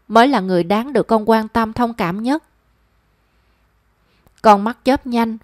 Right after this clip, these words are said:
Quy Trần nghe khó hiểu. Ông bằng thở dài ra. "Trong tất cả chuyện này, ba mới là người có lỗi. Ba đã làm khổ Hạnh Cầm."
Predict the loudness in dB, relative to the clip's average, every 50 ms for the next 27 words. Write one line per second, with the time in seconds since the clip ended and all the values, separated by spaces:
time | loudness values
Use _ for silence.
0 | _ 4 6 6 6 6 2 0 -2 -2 -4 -4 -4 -4 -4 -6 -4 -4 -4 -4
1 | -2 -2 -2 -2 -4 -6 -12 _ _ _ _ _ _ _ _ _ 2 2 2 2
2 | 0 -2 -2 -2 -6 -4 -2 -2 -2 0 -2 -2 -2 -2 -2 -2 -2 -2 -2 -4
3 | -8 _ _ _ _ _ _ _ _ _ _ _ _ _ _ _ _ _ _ _
4 | _ _ _ _ _ 4 4 4 4 -2 -4 -4 -4 -4 -4 -6 -2 -2 -2 -2
5 | -2 -2 -4 -2 -2 -4 -4 -6 -10 _ _ _ 2 4 4 4 4 2 0 0
6 | 0 0 0 0 -2 -2 0 0 0 0 0 0 2 2 2 0 -2 -4 -12 _
7 | _ _ _ _ _ _ _ _ _ _ 2 4 4 4 2 0 -2 -2 -4 -4
8 | -4 0 2 2 2 2 -2 -4 -6 -8 -6 -6 -4 -4 -4 -6